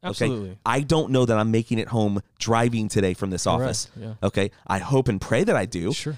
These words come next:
Speaker 1: But I'm gonna tell you this, Ben. I, I will not discount the fact that I have a part to play in that.
Speaker 2: Gonna stop at
Speaker 1: Okay?
Speaker 2: stoplights.
Speaker 1: Right, w-, of course.
Speaker 2: You know,
Speaker 1: Of
Speaker 2: gonna
Speaker 1: course.
Speaker 2: obey the laws,
Speaker 1: I'm
Speaker 2: if
Speaker 1: gonna
Speaker 2: you
Speaker 1: obey
Speaker 2: will.
Speaker 1: the laws. I'm gonna use common sense.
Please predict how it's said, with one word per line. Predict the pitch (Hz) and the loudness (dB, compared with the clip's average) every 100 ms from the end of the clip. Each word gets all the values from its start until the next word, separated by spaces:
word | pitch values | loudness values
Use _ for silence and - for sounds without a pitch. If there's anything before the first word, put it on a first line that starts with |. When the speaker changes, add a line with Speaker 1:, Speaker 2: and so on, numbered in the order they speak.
| - | 0
Speaker 1:
But | |
I'm | 196 | 2
gonna | 226 190 | 2 -2
tell | - | 0
you | 151 | 2
this, | 120 180 - | 2 0 0
Ben. | 95 95 - | 0 -2 -2
I, | 120 - | -4 -2
I | 120 | -2
will | 120 120 | 0 2
not | 113 113 131 156 - - | 0 0 0 -2 -6 -2
discount | 143 160 - 113 - | 0 0 -2 -4 -2
the | 104 | -6
fact | - 92 92 - _ _ - | -2 -2 -2 -8 _ _ -2
that | 113 - | 0 0
I | 131 | -4
have | - 147 | -2 -2
a | 139 | -2
part | - 131 | 0 0
to | - | 0
play | - 120 101 | -2 0 0
in | |
that. | 85 92 - _ | -4 -10 -16 _
Speaker 2:
Gonna | 151 156 | -4 -2
stop | - 143 | -2 -2
at | 151 | 0
Speaker 1:
Okay? | 131 | 0
Speaker 2:
stoplights. | 104 113 123 - - _ - | 0 -4 -8 -10 -20 _ 0
Speaker 1:
Right, | 170 - | 0 2
w-, | 131 | -4
of | - - | -4 0
course. | 226 170 - - _ | 2 2 -2 -10 _
Speaker 2:
You | - | -4
know, | 120 | -2
Speaker 1:
Of | 120 | 2
Speaker 2:
gonna | 139 | 2
Speaker 1:
course. | 139 127 139 | 2 0 -4
Speaker 2:
obey | 123 147 | 0 2
the | 165 | 4
laws, | 175 139 127 123 123 | 6 6 6 6 4
Speaker 1:
I'm | |
Speaker 2:
if | 123 | 4
Speaker 1:
gonna | 123 | 4
Speaker 2:
you | |
Speaker 1:
obey | 117 | 4
Speaker 2:
will. | - | 4
Speaker 1:
the | 175 | 4
laws. | 147 117 139 | 4 4 4
I'm | 127 | 2
gonna | 120 | 4
use | 143 | 2
common | - 147 143 | 2 0 0
sense. | 147 | -2